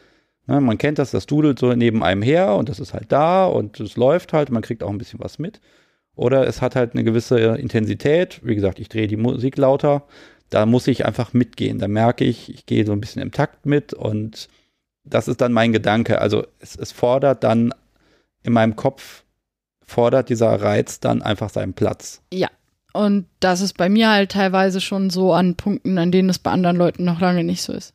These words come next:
Speaker 2: Also ich gehöre zum Beispiel überhaupt nicht zu den Menschen, die stetig im Hintergrund ein Radio laufen haben können.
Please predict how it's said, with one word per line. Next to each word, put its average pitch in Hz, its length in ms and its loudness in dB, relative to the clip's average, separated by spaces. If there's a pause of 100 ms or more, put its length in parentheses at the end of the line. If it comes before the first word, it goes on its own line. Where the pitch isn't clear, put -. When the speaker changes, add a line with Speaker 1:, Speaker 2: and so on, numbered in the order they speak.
(100)
Speaker 2:
Also 196 180 4
ich 190 140 -2
gehöre 202 280 4
zum 196 140 -2
Beispiel 185 240 0
überhaupt 185 260 2
nicht 175 160 -6
zu - 80 -6
den 185 160 0
Menschen, 185 340 -2
die 180 160 2
stetig 190 460 0
im 190 100 -2
Hintergrund 196 480 -4
ein 208 40 -2
Radio 202 320 4
laufen - 380 -4
haben 196 200 -10
können. - 200 -20